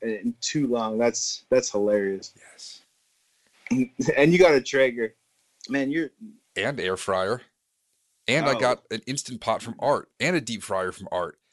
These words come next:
Speaker 2: He got a bunch of wedding presents he didn't have room for.
Speaker 1: Oh, congratulations, Art.
Speaker 2: Yeah.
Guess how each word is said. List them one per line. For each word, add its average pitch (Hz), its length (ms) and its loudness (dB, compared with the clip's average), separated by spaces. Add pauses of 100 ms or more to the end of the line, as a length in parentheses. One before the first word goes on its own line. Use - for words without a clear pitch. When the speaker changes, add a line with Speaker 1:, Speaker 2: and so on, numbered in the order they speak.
(120)
Speaker 2:
He 101 120 -14
got 123 140 -2
a 135 40 -8
bunch 131 180 -6
of 113 100 -6
wedding 117 300 -4
presents 90 440 -10
he 95 80 -16
didn't 107 140 -10
have 98 140 -6
room 98 180 -10
for. 87 360 -12 (720)
Speaker 1:
Oh, 131 300 -6
congratulations, 131 800 -2
Art. 110 140 -2
Speaker 2:
Yeah. 113 160 -12